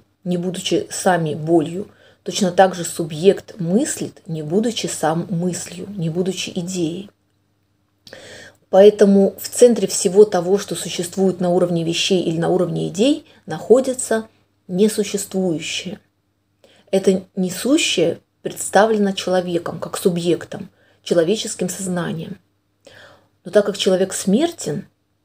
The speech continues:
то это ничто внутри него не принадлежит ему самому. Эта черная дыра внутри нас не принадлежит субъекту,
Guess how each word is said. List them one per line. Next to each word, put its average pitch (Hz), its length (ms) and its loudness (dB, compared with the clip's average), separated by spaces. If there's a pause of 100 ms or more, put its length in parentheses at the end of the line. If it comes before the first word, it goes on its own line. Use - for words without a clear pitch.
то - 160 -2
это 196 220 2
ничто 175 480 -2
внутри 196 400 -2
него 175 400 -4 (200)
не 185 140 -2
принадлежит 170 680 -2
ему 175 220 -4
самому. 175 500 -6 (380)
Эта 190 180 0
черная 196 420 6
дыра 190 280 4
внутри 165 380 -4
нас 220 400 -2 (840)
не 202 160 4
принадлежит 202 560 4
субъекту, 165 640 -6